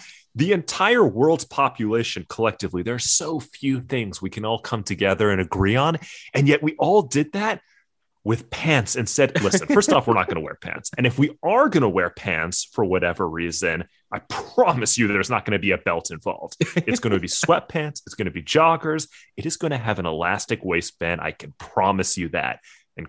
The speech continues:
collectively, the whole world agreed on that in the past year, except baseball, which took out their reversible belts and, uh, <laughs> strong leather, and they just keep trucking along.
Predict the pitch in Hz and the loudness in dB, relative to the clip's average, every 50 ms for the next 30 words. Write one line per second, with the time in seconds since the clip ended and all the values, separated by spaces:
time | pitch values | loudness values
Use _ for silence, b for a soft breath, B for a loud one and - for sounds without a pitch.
0 | _ - - 104 120 151 - - 165 143 151 139 - - - - 143 160 170 147 | _ -8 -2 0 0 0 0 0 -2 0 0 2 0 0 4 4 6 6 6 6
1 | 123 120 117 104 110 101 - - 101 104 95 98 92 87 87 87 87 - - 85 | 4 4 4 4 2 -2 -2 -2 -2 -2 0 0 0 0 0 -2 -4 -4 -4 -6
2 | 82 - - 90 87 90 87 - - - - 92 104 147 196 190 196 b b b | -8 -6 -4 -2 -2 -2 -2 -4 -6 -4 -2 0 2 2 2 2 -2 b b b
3 | b b b b - 90 87 - - 165 180 175 - 170 233 285 - - - 92 | b b b b -6 -6 -4 0 2 0 0 2 2 2 2 2 0 0 0 0
4 | 73 71 80 82 80 78 - - - - 113 - 127 123 113 - - 113 98 98 | 0 0 -4 -6 -6 -6 -8 -6 -2 -2 0 2 2 2 2 4 4 6 6 6
5 | 92 90 92 92 - _ _ _ _ _ _ _ _ - 104 95 98 135 151 - | 6 6 4 2 0 _ _ _ _ _ _ _ _ -6 -4 0 4 4 4 4
6 | 151 131 135 101 - 120 139 208 254 - - - - - 107 98 98 95 95 98 | 4 4 4 4 4 4 4 4 4 2 0 -4 0 2 2 2 2 0 -2 0
7 | 104 101 95 92 90 92 90 90 92 - - - - - - - - - 131 139 | 2 2 2 2 2 2 0 0 -2 -4 -4 -6 -6 -6 -8 -8 0 2 4 4
8 | 156 151 123 120 139 156 208 240 254 269 220 110 92 95 95 - - - _ _ | 6 6 6 6 6 8 8 8 8 6 6 2 2 0 -4 -6 -6 -10 _ _
9 | _ _ _ _ _ _ _ _ _ _ - - - 95 - 135 - 156 151 - | _ _ _ _ _ _ _ _ _ _ -10 -10 -10 -10 -8 -6 -4 -4 -4 -2
10 | - 147 147 - 160 151 147 147 165 180 - 127 _ | 0 -2 -2 -2 -4 -8 -6 -6 -6 -8 -8 -10 _